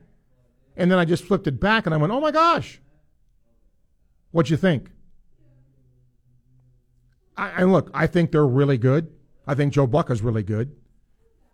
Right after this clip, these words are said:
And I think Monday Night Football needed that. But it was almost an afterthought. And that's sad, in a way, isn't it? I mean, you got, that's a pretty darn good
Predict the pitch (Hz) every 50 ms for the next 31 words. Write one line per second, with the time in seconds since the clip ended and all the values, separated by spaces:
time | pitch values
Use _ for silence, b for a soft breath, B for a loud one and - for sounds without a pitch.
0 | _ _ _ - 139 147 143 - 160 151 123 143 156 151 143 135 131 123 - 156
1 | - - - 139 131 123 117 117 - - _ _ _ _ _ _ - 123 143 190
2 | 202 165 151 120 98 110 110 107 113 139 - _ _ _ _ _ _ _ _ _
3 | _ _ _ _ _ _ _ _ _ _ _ _ _ _ _ _ _ _ _ _
4 | - 139 135 - - - _ _ _ _ _ _ _ _ - 165 147 151 - 151
5 | 147 170 185 180 180 185 190 185 185 - - _ _ - 180 175 - - 165 202
6 | 254 254 - - 190 - - - 123 107 - - - - - - _ _ _ _
7 | _ _ _ _ _ _ _ _ _ _ _ - - 147 165 185 - - - -
8 | - 165 165 214 294 311 - 98 82 - - _ _ _ _ _ _ _ _ _
9 | _ _ _ _ - 147 131 120 120 117 101 78 - - - 131 147 151 240 330
10 | 349 359 - - _ _ _ _ _ _ _ _ _ _ _ _ _ _ _ _
11 | _ _ _ _ _ 240 233 196 233 269 277 277 233 - - _ _ _ _ -
12 | - 226 247 - - 123 - - - 277 269 233 165 131 190 214 226 226 202 170
13 | 147 196 208 202 170 139 123 -